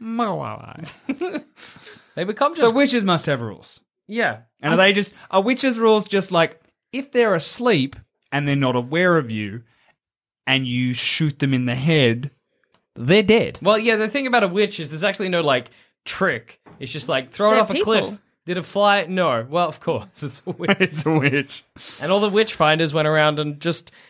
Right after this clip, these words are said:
Speaker 2: what's so weird about witch finders, right, is that there's this, like,
Speaker 1: They lied. They
Speaker 2: Well,
Speaker 1: just,
Speaker 2: yeah,
Speaker 1: they just lied.
Speaker 2: but they, it seems like they believed what they were doing.
Speaker 1: Yeah.
Speaker 2: But also they would go in with, like, so the idea of the witch's mark, right, which would be a supernumerary nipple,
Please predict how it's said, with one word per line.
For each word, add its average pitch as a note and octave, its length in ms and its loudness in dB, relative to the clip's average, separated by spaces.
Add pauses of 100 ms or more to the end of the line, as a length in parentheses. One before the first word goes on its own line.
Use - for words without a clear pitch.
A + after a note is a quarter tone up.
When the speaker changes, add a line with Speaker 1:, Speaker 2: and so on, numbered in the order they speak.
Speaker 2:
what's - 160 -4
so E4+ 140 2
weird C4 200 4
about G3+ 180 0
witch E3+ 220 -4
finders, G#2+ 460 -4
right, G2+ 200 -10
is B2+ 140 -12
that D3+ 140 -8
there's E3 160 -6
this, F3 160 -8
like, E3 260 -2 (120)
Speaker 1:
They E3+ 120 -2
lied. D3 420 -2 (160)
They A3 80 -8
Speaker 2:
Well, A#3 80 -2
Speaker 1:
just, G3 120 -6
Speaker 2:
yeah, F3 240 4
Speaker 1:
they C3 40 4
just F#3 240 2
lied. D3+ 260 0
Speaker 2:
but - 100 -8
they, E4 260 0 (240)
it G#3+ 160 -6
seems E4+ 580 -2
like B2+ 380 -2
they F#3+ 180 2
believed F3+ 380 -2
what E3 120 -6
they E3 120 0
were C#3+ 100 -4
doing. D3 460 -2
Speaker 1:
Yeah. B2+ 200 -4 (120)
Speaker 2:
But G3+ 120 4
also B3+ 340 4
they F#3 120 -4
would F3+ 140 -6
go G3 200 -2
in F#3 120 -6
with, E3+ 220 -10
like, C#3+ 400 -2
so E3 160 -8
the D#3+ 100 -4
idea D#3+ 160 -4
of D3 80 -8
the D3 80 -8
witch's C#3 320 -14
mark, A2+ 420 -12
right, A2 240 -14
which A#2 140 -20
would A2+ 100 -18
be A2 120 -16
a A2 80 -16
supernumerary B2+ 600 -10
nipple, D#3 440 -6